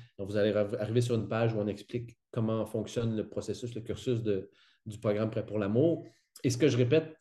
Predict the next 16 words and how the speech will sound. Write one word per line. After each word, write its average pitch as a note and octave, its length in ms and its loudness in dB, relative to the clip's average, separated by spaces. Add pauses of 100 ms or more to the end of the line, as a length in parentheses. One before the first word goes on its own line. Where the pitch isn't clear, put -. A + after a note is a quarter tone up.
à A2+ 60 -4
mes A#2 240 2
enseignants, A#2 520 2
de, G#2+ 200 2
à G#2 140 -4
mes, G2+ 440 -4
à F#2+ 60 -12
mes G2+ 340 -4
élèves, A2+ 420 6
à G2+ 40 2
mes G#2+ 160 2
étudiants A#2+ 540 2 (360)
depuis A#2 680 0
toutes D#3+ 100 -2
ces A2+ 300 0
années, A#2 440 2